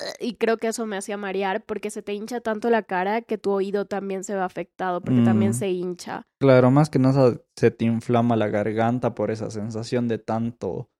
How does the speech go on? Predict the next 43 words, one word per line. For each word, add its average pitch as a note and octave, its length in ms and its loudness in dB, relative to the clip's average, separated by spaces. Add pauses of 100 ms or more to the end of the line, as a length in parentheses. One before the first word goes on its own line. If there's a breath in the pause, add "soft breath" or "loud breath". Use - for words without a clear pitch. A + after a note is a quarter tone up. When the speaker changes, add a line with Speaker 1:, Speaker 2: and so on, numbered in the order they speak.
(580)
Speaker 2:
fluido A#2+ 720 6
Speaker 1:
Ujú. A3+ 560 -4
Speaker 2:
en B2 200 0
la G#2 120 4
garganta A2+ 480 2
y A2+ 60 0
en A2+ 100 -2
las G#2+ 160 -2
vías A2+ 180 2
respiratorias. A2+ 680 0
Entonces, A2 500 -4
como A2 240 -2
todo A#2+ 240 4
eso B2 140 2
está A#2 240 -2
conectado, A#2 800 0 (420)
se A#2+ 140 2
te A2+ 140 -2
inflama A2+ 420 2
el G#2+ 100 0
oído A2 300 2
también, A#2 400 2
la G#2+ 120 2
garganta, A#2 720 2
y A#2+ 120 -4
como A#2 260 0
el A2+ 140 0
oído A#2 320 4
es A2+ 80 4
donde A2+ 240 -2
está A2+ 540 4 (100)
todo A#2 220 4
el A2+ 100 -4
control A2+ 520 2
del A2 160 0
balance G#2+ 560 0
y - 20 0
del B3 140 0
Speaker 1:
Ujú. - 80 2
Speaker 2:
equilibrio A2 400 0
de G#2+ 120 -2
tu - 160 -8
cuerpo, A2 580 0